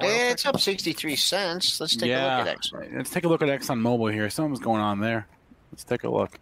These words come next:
Speaker 1: Just, just, just ripped higher.
Speaker 2: Do, do,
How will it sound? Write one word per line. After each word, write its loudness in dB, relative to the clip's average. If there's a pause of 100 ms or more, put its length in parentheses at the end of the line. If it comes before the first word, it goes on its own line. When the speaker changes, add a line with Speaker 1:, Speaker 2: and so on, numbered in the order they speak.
(120)
Speaker 1:
Just, -2
just, -2
just -8
ripped -8
higher. -14 (2750)
Speaker 2:
Do, -8
do, -6